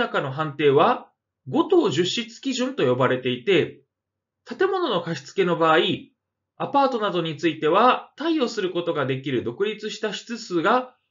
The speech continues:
おおむね十室以上であること。独立家屋の貸付については、おおむね五棟以上であることとされています。で、ここで、不動産所得の規模別の扱いについて整理しておきますと、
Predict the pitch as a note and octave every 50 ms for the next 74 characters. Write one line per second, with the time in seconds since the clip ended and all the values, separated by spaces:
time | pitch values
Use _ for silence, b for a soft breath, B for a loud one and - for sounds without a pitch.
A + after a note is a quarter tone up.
0 | _ _ - - A#3+ C#4+ C#4 C#4 C4+ B3 B3 B3 A#3+ - - C3 C3 F3 F3 -
1 | - F3+ F#3 G3 G3+ G3+ F3 E3 F3+ F3+ G#3+ C4+ B3+ - C3+ C3 - A2+ G#2+ -
2 | B2+ B2+ - _ _ _ _ _ _ _ _ _ _ _ _ _ _ _ _ C3+
3 | C3+ F3 F3+ F#3+ A3 G#3+ G3+ - - - A3 A3 G3 - F3+ D3+ C3+ B2+ C3+ D3+
4 | D3 C3+ - - - G3 G3 G3 F3+ F3+ - G3 E3 B2+ D#3 D#3 G3 A#3 C4+ -
5 | - - _ _ _ _ - - F3 F#3+ F#3+ F#3+ F#3 F#3+ E3+ C3 B2 C3 C3 G3
6 | G3+ A3 B3 C#4 B3+ C#4 C#4 C4 B3+ A#3+ A3+ A#3 A#3 A#3 A#3+ B3 D#4+ D#4+ D4 G3+
7 | - - C3 G#2+ G2 - G2+ F#2 F2 - A2+ C3 - - - _ _ _ _ _
8 | _ _ _ _ _ _ _ _ _ _ _ _ _ _ _ _ _ _ _ _
9 | _ _ _ _ _ - E3+ F3 A3 A3 A3 B3+ B3+ B3 B3 A#3+ - - _ _
10 | _ _ - B3 B3 E4 F#4 F#4+ F#4+ - G4+ G#4 G4 G4 G#4+ G#4+ G4+ - - B3
11 | A3 F3+ C#3 C3 - - F3+ F#3+ C4 C4+ D#4 - - - C#4+ B3+ G3+ G#3+ G#3 -
12 | - - E4+ F#4 F4 E4 B3+ G#3 - - G#3 F#3+ - - C3 A#2 A#2+ - G#3 F#3+
13 | E3+ C#3+ C3 C3 - - A#2+ A2+ A2+ - B2 A#2 A#2 A#2+ - - F3 F3 D#3+ A#2
14 | - -